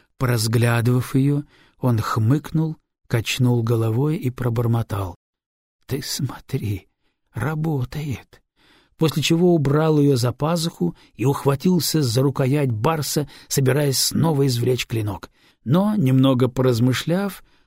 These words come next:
отпустил рукоять и махнул рукой. «А, пойду так.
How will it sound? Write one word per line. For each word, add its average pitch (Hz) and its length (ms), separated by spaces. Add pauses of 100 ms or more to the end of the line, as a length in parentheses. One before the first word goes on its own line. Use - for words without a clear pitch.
(140)
отпустил 160 720
рукоять 135 580
и - 40
махнул 117 560
рукой. 104 480 (180)
«А, 349 280 (140)
пойду 135 520 (120)
так. - 360